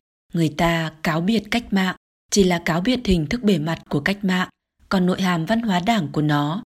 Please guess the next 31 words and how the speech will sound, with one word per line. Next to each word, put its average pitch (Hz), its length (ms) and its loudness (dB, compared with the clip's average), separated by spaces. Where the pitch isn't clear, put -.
hầu 165 200 0
như 160 200 0
được 156 240 -2
lưu 170 140 0
giữ 151 200 -2
nguyên 208 300 2
vẹn. 180 240 -2
Ngày 156 200 0
nay, 165 420 0
mọi 214 140 0
người 202 160 4
tất 269 200 -6
nhiên 240 260 4
không 214 200 0
hát 247 260 0
ngữ 190 160 2
lục 240 220 2
ca 180 400 0
hay 185 220 0
nhảy 160 380 0
điệu 180 180 4
múa 156 300 0
trung 180 260 2
thành, 156 360 0
nhiệt 180 220 2
tình 170 260 2
với 160 400 0
trăm 190 200 2
hoa 170 300 0
đua 202 200 0
nở 175 340 2